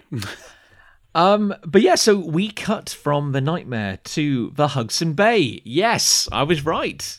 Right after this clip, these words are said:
Speaker 2: I got it.
Speaker 1: Well done, you.
Speaker 2: Thank you. I knew living in Canada for a year would pay off.
Speaker 1: <laughs>
Speaker 2: Uh, and we have an am-, amazing shot.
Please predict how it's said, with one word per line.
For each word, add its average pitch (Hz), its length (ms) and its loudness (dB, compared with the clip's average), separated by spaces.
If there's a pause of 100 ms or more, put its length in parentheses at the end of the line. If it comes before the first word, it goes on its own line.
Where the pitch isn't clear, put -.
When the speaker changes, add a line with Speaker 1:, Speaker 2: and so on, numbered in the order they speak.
Speaker 2:
I 117 100 -2
got 208 180 -2
it. - 260 -2 (880)
Speaker 1:
Well 139 320 0
done, 113 400 0
you. 85 380 -8 (220)
Speaker 2:
Thank 156 220 -4
you. 107 120 -2
I 110 80 -6
knew 156 200 0
living 127 240 -2
in 113 100 -4
Canada 101 420 -6
for - 120 -10
a 82 60 -4
year 78 240 -6
would 80 180 -12
pay 82 180 -6
off. 82 160 -6 (480)
Speaker 1:
<laughs> 214 120 -6 (1040)
Speaker 2:
Uh, 131 260 2
and 147 100 -2
we 165 60 4
have 190 120 4
an 185 60 2
am-, 156 200 -2
amazing 185 500 0
shot. - 500 -6